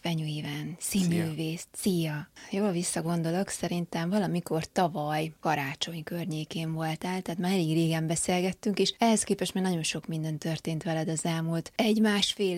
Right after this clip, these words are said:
Speaker 1: évben. Talán most az elmúlt hetekben vagy hónapokban így még több minden jött, vagy érkezett az
Speaker 2: Igen.
Speaker 1: életedbe. Nagyon zsúfolt volt, tömör volt, sok minden volt. Hogy vagy?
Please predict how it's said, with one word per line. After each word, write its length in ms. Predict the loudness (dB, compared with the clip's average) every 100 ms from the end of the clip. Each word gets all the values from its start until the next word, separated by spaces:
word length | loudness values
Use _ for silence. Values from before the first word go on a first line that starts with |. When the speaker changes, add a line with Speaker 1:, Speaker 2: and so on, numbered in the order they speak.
| -2
Speaker 1:
évben. 720 | -2 -2 -2 -2 2 2 2
Talán 720 | 2 2 2 -2 -2 -2 -4 -10 _ -6
most 120 | -2
az 120 | 0 2
elmúlt 540 | 2 2 2 0 -4
hetekben 760 | -4 0 0 0 -2 -2 -4 -2
vagy 200 | -2 -2
hónapokban 760 | 0 0 0 -2 0 2 2
így 280 | 4 2 2
még 300 | 4 4 4
több 200 | 0 -2
minden 680 | 0 0 0 0 0 -2 -2
jött, 480 | 2 2 2 -2 0
vagy 160 | 2 4
érkezett 460 | 2 2 0 0 0
az 140 | 2 2
Speaker 2:
Igen. 20 |
Speaker 1:
életedbe. 640 | 2 0 0 -2 2 0 0
Nagyon 560 | 0 0 -2 -4 -6 -10 -20 _
zsúfolt 800 | 0 4 2 0 -4 -2 -2 -4 -8
volt, 380 | -6 -6 -8 -16 _ _
tömör 520 | 0 2 0 -2 -4
volt, 280 | -6 -8 -6 -2
sok 360 | 0 0 -2
minden 560 | -4 -2 -4 -4 -6 -8
volt. 480 | -8 -8 -10 -16 -20 _
Hogy 340 | 0 2 2 -2
vagy? 400 | -2 -4 -6